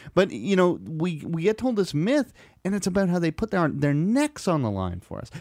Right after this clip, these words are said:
Like, it's the ultimate sacrifice.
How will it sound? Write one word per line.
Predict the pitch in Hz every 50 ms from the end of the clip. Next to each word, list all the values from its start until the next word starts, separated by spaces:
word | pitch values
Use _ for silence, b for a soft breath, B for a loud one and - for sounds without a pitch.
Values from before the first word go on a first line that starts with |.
| B B B
Like, | 226 233 240
it's | - - 208 196 165 -
the | 190 190 208 - - -
ultimate | 214 247 277 - - 208 160 135 117 -
sacrifice. | - - - - 214 220 247 - - 214 175 139 - - 113 98 - - - -